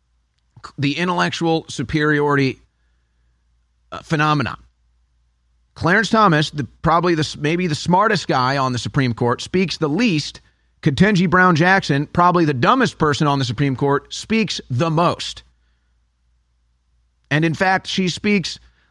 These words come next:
eleven times as much as Clarence Thomas. Ketanji Brown spa-, uh, Brown Jackson speaks eleven words to every one Clarence Thomas says.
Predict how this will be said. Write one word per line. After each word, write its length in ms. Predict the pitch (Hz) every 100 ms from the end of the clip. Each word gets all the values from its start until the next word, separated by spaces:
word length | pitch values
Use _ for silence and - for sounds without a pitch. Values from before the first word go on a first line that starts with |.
| _ -
eleven 640 | 170 160 175 247 277 294
times 540 | - 233 269 262 247 208
as 160 | 185
much 540 | 190 214 226 120 - -
as 180 | 165 170
Clarence 340 | - 185 175
Thomas. 400 | - 170 127 -
Ketanji 480 | - 170 220 262 262
Brown 240 | 220 233 233
spa-, 340 | - 220 226 - _
uh, 180 | 151 131
Brown 320 | 156 175 220 190
Jackson 400 | 208 214 180 160
speaks 460 | - 202 185 - - _
eleven 520 | 151 160 190 220 233 175
words 420 | 202 208 196 - - _
to 160 | - 165
every 240 | 190 196
one 540 | 175 143 202 202 143 143
Clarence 380 | - 180 165 -
Thomas 280 | 170 147
says. 360 | - 151 82 -